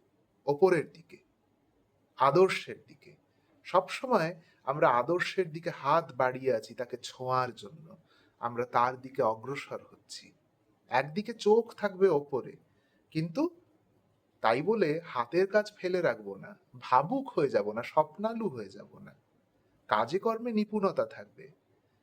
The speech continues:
যা কর্তব্য আমার সামাজিক স্তরে, পারিবারিক স্তরে, আমাদের, আমার, আহ, সমাজে আমার, আহ, পজিশন অনুযায়ী সেই সমস্ত কিছু আমি করব,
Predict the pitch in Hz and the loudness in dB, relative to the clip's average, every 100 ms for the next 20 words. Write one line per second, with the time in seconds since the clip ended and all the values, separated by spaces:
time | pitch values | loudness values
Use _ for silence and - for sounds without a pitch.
0 | _ _ 117 120 139 139 120 - 185 180 | _ _ 4 6 6 2 -4 -2 -4 -4
1 | 175 214 196 185 233 - _ - 135 120 | 0 0 2 0 -4 -8 _ -10 -8 -6
2 | 127 151 165 - - 147 156 202 - _ | -6 -8 -10 -6 2 2 2 -8 -16 _
3 | _ _ _ _ _ _ _ 117 139 196 | _ _ _ _ _ _ _ 4 6 6
4 | 208 226 214 - - 180 170 180 - _ | 6 4 -8 -16 -2 -2 -2 -10 -20 _
5 | _ _ _ _ _ - 123 123 135 127 | _ _ _ _ _ -2 0 0 -4 -6
6 | 123 120 117 _ _ _ - 101 98 95 | -4 -4 -8 _ _ _ -12 -10 -10 -12
7 | - _ _ - - 123 135 135 147 127 | -20 _ _ -10 -6 0 0 2 0 2
8 | 127 117 - _ _ - 98 95 - - | 0 -2 -12 _ _ -16 -14 -12 -14 -18
9 | _ 135 139 196 - 226 208 196 175 180 | _ 0 2 2 2 0 0 0 2 0
10 | 277 - _ _ - 208 196 196 277 - | -2 -16 _ _ -4 0 0 0 -4 -6
11 | 349 262 - 208 170 147 - 98 87 - | -6 -6 -6 -6 -4 -6 -6 -6 -8 -18